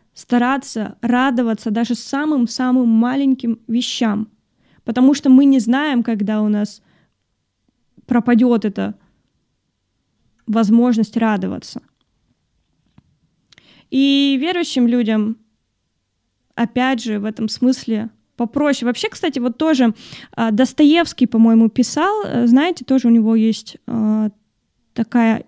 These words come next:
интересная фраза. Сейчас я ее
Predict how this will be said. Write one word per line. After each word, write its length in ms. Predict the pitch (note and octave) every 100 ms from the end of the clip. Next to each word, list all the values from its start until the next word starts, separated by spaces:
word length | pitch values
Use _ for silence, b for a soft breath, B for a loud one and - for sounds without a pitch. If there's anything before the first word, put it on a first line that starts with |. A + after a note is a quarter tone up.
| -
интересная 920 | A3+ A3 A#3 A#3+ A#3 - A3 G3+ G3 - _ _ _ _ _ _ _ _ _ _ _ _ _ _ _ _ _ _ _ _ _ - B B B B B
фраза. 800 | _ C4+ B3+ D4+ F#4 C4 G#3+ G#3+ _ _ _ _ _ _ _ _ _ _ _
Сейчас 260 | - B3
я 80 | B3+
ее 120 | B3